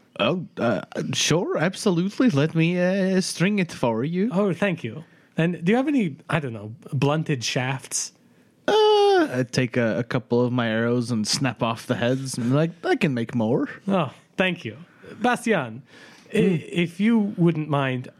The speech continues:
Speaker 2: I need a representative of the Duelist Guild. Some satisfaction has been demanded from me.
Speaker 3: Oh, so Ambroise got our message. <laughs>
Speaker 2: Yes, and there is only one person in this world who can satisfy him.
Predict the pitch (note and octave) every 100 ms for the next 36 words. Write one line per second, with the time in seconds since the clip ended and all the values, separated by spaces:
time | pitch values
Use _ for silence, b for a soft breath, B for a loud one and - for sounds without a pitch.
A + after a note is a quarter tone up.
0 | - E3+ F3 B3 A#3 E3+ C#3 D#3+ F3 D3+
1 | F3+ D#3 C#3 C3 A2+ G#2+ G#2+ C3+ C#3+ A2+
2 | G#2+ - A#2+ A2+ A#2 B B B G#3+ G3
3 | F#3 F3 F#3+ G3+ F3+ F#3 G3+ G#3 C#4 C#4
4 | C#4 A3 F#3 A3 A3 A3 A3 A#3 G#3 A#3
5 | A#3+ B3+ - b b b b - F4 D#4
6 | D3 G2+ F#2+ - D#3+ D#3+ E3+ E3+ F3+ F3
7 | D#3+ D#3+ D#3 C#3+ C#3 C3+ A#2+ A#2 A#2 G3+
8 | C#3+ B B B B B2+ E3 E3 - F3
9 | G3 G3 F3 A3 A3 G3+ C#3+ A#2+ G3 F#3+
10 | F3 E3 E3+ D3 - B2+ A#2+ C#3+ D3 C#3
11 | D#3 C3 A#2+ C3 C3+ B2+ - C3 A#2 -
12 | C3 A#2+ B2+ C3 C3+